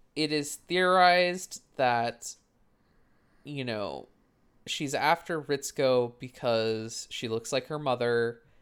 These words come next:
and Rei one is, yeah, basically out for revenge and using this opportunity to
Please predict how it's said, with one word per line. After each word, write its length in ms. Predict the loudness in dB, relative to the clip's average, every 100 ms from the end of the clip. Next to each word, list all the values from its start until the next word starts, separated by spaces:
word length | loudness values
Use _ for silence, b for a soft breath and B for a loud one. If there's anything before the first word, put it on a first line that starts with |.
| _ _ _ -6
and 600 | -2 -2 -2 -4 -8 -8
Rei 220 | 0 0
one 320 | 0 -2 -2
is, 160 | -4 -10 -14
yeah, 240 | -4 -4 -2
basically 380 | -4 -4 -4 -2
out 180 | 0 -2
for 120 | -2
revenge 480 | -6 -4 -10 -12 -20 _
and 400 | -10 -8 -10 -16 _ _ _
using 500 | -8 -6 -4 -4 -4 -8
this 160 | -4
opportunity 560 | -4 -4 -12 -12 -12
to 60 | -12